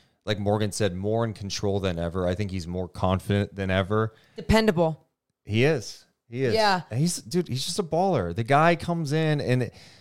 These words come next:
Speaker 1: what do you need from him? You need him to get hot and get buckets? Sure. You need him to get into the paint. You need him to get in a little two-man game, set up the bigs.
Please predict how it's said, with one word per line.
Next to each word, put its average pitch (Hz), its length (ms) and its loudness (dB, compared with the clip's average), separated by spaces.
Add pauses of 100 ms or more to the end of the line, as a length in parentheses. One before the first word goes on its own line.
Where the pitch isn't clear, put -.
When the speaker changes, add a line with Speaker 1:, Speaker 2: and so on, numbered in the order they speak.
(140)
Speaker 1:
what 147 140 4
do 160 60 0
you 170 60 0
need 160 200 -2
from 127 200 -8
him? 80 180 -10 (680)
You 110 120 -8
need 143 100 0
him 147 100 0
to 143 60 0
get 135 140 2
hot 127 200 0
and 143 80 -8
get 135 160 -2
buckets? 139 340 -4
Sure. 147 260 0
You 113 100 0
need 139 120 0
him 135 100 -2
to 120 60 -2
get 123 160 0
into 127 120 -4
the 127 80 -2
paint. 131 360 0
You 123 60 -6
need 131 180 0
him 135 160 0
to 123 60 -2
get 127 120 0
in 120 60 -2
a - 20 -2
little 131 140 2
two-man 139 460 0
game, 131 280 2
set - 160 -2
up 139 140 0
the 117 60 -6
bigs. 127 380 2